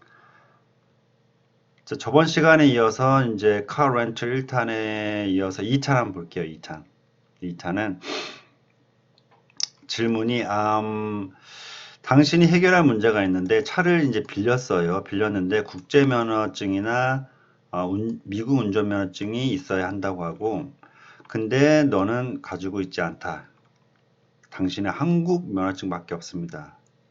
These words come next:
이 Korean Drive License라는 단어가 정확하게 에바가 사용을 합니다. Right?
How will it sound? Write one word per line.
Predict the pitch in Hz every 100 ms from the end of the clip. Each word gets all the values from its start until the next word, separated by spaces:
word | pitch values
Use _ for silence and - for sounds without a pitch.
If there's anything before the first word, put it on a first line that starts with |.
| _ _
이 | 107 139 160 156 143 139 135 131 131 131 _ _ _ _ _ _ _ _ _ - - _ _ _
Korean | - - 151 170 185
Drive | 143 131
License라는 | 117 113 110 107 107 104
단어가 | 95 90 90 95 - -
정확하게 | - 92 123 165 - 123 120 104
에바가 | 90 92 90
사용을 | 113 113 98
합니다. | 107 107 82 69 _ _ _ _ _ _ _
Right? | - 85 98